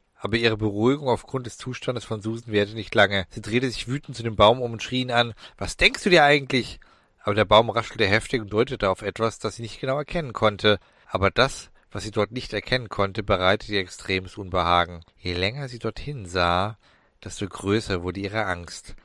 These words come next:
Der Baum rüttelte sie von dem erstarrten Blick los, riss sie so sanft er nur konnte herum und deutete mit seinen anderen Ästen den Weg. Jetzt endlich begriff sie. Er versuchte, sie vor etwas Schrecklichem zu retten, welches sich bedrohlich näherte.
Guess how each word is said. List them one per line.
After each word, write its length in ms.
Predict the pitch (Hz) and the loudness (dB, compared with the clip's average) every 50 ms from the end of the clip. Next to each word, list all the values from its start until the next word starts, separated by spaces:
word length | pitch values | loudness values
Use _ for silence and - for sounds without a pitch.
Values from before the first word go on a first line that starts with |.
| _ _ _ _ _ _ _ - | _ _ _ _ _ _ _ -6
Der 80 | 104 | 0
Baum 280 | - 104 101 101 101 98 | 6 6 6 6 6 0
rüttelte 440 | 90 104 123 - 135 117 - 120 101 | -4 -6 -6 -6 -6 -6 -6 -6 -6
sie 160 | 104 107 98 | -6 -10 -8
von 140 | - 113 107 | -8 -8 -6
dem 100 | 101 101 | -6 -6
erstarrten 480 | 95 92 - - 101 98 101 110 92 | -8 -8 -2 0 0 0 0 -2 -6
Blick 180 | - 104 - 98 | -8 -8 -6 -4
los, 460 | 98 95 98 107 120 117 - - - _ - - | -4 -2 0 0 0 0 -2 -8 -14 _ -6 -4
riss 160 | 127 - - | -4 -4 -4
sie 80 | 135 123 | -6 -6
so 120 | 110 104 | -6 -2
sanft 400 | 92 107 107 117 127 - - - | 4 4 4 4 4 0 -8 -6
er 40 | 110 | -6
nur 120 | 104 - | -6 -6
konnte 360 | - - 113 117 120 - - | -2 -2 -2 -2 0 0 2
herum 320 | 101 101 90 98 113 127 127 | 2 2 2 2 -2 -2 -4
und 140 | 110 101 - | -4 0 2
deutete 400 | 101 110 120 123 120 - 127 110 | 2 2 2 0 -2 -4 -4 -4
mit 160 | 107 98 - | -4 -8 -2
seinen 260 | - 101 98 101 95 | -2 0 0 0 -2
anderen 380 | 95 98 113 120 123 113 110 104 | -4 -4 -2 -2 -2 -4 -2 -2
Ästen 400 | 98 104 107 - - - 120 110 | -2 -4 -4 -4 -8 -12 -10 -10
den 180 | 110 107 98 | -8 -6 -2
Weg. 360 | 95 90 87 82 - - - - _ _ _ _ _ _ _ | -2 -2 -2 -2 -6 -12 -18 -20 _ _ _ _ _ _ _
Jetzt 380 | _ - - 104 - - - - | _ -6 -6 -6 -6 -8 -12 -14
endlich 220 | 98 98 92 - | -12 -12 -12 -8
begriff 400 | - - 101 - - 107 101 - | -8 -8 -8 -4 -4 -4 -4 -4
sie. 340 | - - 98 92 87 82 85 - _ _ _ _ _ _ _ _ _ _ | -6 -8 -6 -6 -6 -8 -10 -14 _ _ _ _ _ _ _ _ _ _
Er 140 | _ - 101 | _ -12 -8
versuchte, 500 | - 104 98 90 110 127 135 - - 117 | -6 -6 -4 -2 -4 -4 -4 -6 -10 -12
sie 100 | 107 104 | -10 -8
vor 120 | - 110 107 | -6 -6 -6
etwas 220 | 104 - 104 95 | -4 -4 -6 -8
Schrecklichem 520 | - - 113 - - - 95 - - 92 | -4 -4 -6 -6 -6 -10 -12 -12 -12 -14
zu 140 | - - 92 | -10 -10 -4
retten, 400 | 90 92 92 - - 95 87 80 _ _ _ _ _ | -2 -2 -2 -2 -6 -12 -16 -18 _ _ _ _ _
welches 320 | - 104 95 92 101 90 | -2 -2 -2 -2 -6 -10
sich 140 | 90 - - | -12 -14 -14
bedrohlich 520 | - 104 - - 87 92 98 107 104 - - | -14 -10 -10 -6 -2 -2 -2 -2 -2 -6 -8
näherte. 560 | 92 90 90 87 85 - - 92 85 85 | -6 -4 -2 -2 -4 -4 -6 -8 -10 -10